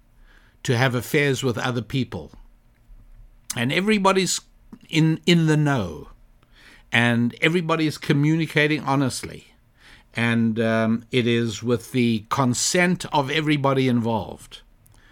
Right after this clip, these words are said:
the secular elite would say, "It's fine. And what fun that would be. Let's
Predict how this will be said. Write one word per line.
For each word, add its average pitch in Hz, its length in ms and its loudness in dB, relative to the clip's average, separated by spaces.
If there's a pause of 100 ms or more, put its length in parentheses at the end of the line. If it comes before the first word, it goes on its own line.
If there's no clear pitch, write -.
(760)
the 131 340 2
secular 175 520 2
elite 131 320 0
would 110 140 -2
say, 104 500 -6 (380)
"It's 156 200 -2
fine. 214 460 -2 (600)
And 160 160 2
what 220 200 0
fun 247 300 0
that 160 260 2
would 110 160 0
be. 95 280 -6 (380)
Let's - 460 2